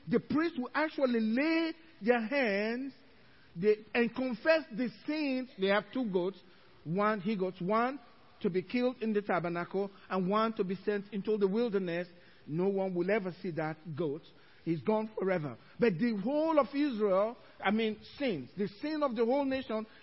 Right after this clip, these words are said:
is placed upon that he goat, and they'll confess it upon that he goat, and then they release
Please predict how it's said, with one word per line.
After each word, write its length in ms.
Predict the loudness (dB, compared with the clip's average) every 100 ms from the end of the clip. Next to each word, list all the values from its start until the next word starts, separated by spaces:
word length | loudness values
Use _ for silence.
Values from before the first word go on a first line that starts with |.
| -2
is 140 | -2 -2 -4
placed 400 | 0 2 2 -2 -6
upon 300 | -4 -2 2
that 200 | 2 2 -8 -20 -20 -20 -20 -8
he 200 | 4 4
goat, 380 | 6 6 6 4 0 -20 -4
and 140 | 2
they'll 160 | 6 6
confess 540 | 6 -4 -2 0 0 0
it 120 | -4
upon 320 | -4 -2 0
that 160 | 0 0
he 160 | -4 2
goat, 200 | 2 0 -4
and 120 | -2 2
then 180 | 2 4
they 80 |
release 440 | 2 2 0 -2